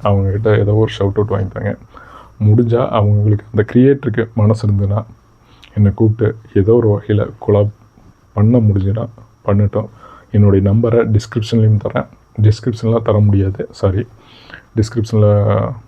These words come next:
போஸ்ட் பண்ணுறதுக்கு பார்க்குறேன், முடிஞ்சா பார்க்குறேன். என்னுடைய நம்பரை இந்த வீடியோலேயே எடிட் பண்ணி தரேன். உடனே எடிட் பண்ணி, இந்த இ-, இதுல எதுவுமே கட் இருக்கக்கூடாதுங்கிறதுனால தான் நான் அப்படியே வெளியே போயிட்டு வந்ததுலேருந்து அப்படியே வச்சுருக்கிறேன்.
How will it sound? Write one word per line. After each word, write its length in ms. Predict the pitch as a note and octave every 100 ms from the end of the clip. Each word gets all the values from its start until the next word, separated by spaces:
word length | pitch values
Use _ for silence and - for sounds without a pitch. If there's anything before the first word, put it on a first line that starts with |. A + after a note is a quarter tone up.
| _ _ _ _ _ _ _ _ _ _ _ _ -
போஸ்ட் 260 | G#2+ -
பண்ணுறதுக்கு 300 | G2+ G2+ F#2+
பார்க்குறேன், 360 | G#2+ G#2+ A2 - -
முடிஞ்சா 320 | - G2+ G#2 G2+
பார்க்குறேன். 360 | G2 G#2 G#2 - - _ - - - - _ _ _ -
என்னுடைய 400 | A#2 A2 A2 G#2+
நம்பரை 300 | A2+ B2+ A#2+ -
இந்த 160 | G#2+ G2+
வீடியோலேயே 560 | G#2+ A2 A2 G#2 A2 A#2 -
எடிட் 300 | G#2 B2 A#2+
பண்ணி 160 | A2 G2+
தரேன். 300 | G2 G#2 - - _ _ _ _ -
உடனே 280 | G2+ G#2 G#2+
எடிட் 320 | G2+ G2+ G#2+
பண்ணி, 240 | A2+ G#2+ G2+ G2
இந்த 200 | G#2 G2 G2
இ-, 220 | G#2+ G#2+
இதுல 240 | G#2+ A2 G#2
எதுவுமே 300 | A2 B2+ C3+
கட் 260 | B2 G#2+ A#2+
இருக்கக்கூடாதுங்கிறதுனால 720 | A#2+ A#2+ G#2+ A2 G#2 G#2 G#2
தான் 180 | B2 A#2+ A2 - - - -
நான் 200 | G#2 F#2+ F#2
அப்படியே 280 | - A2 G#2+
வெளியே 260 | G2+ A2+ A2
போயிட்டு 280 | A2 A2
வந்ததுலேருந்து 460 | G#2 G2+ G2+ B2+ A2
அப்படியே 260 | G2+ G#2+ G#2+
வச்சுருக்கிறேன். 460 | F#2+ G2+ G#2 C#3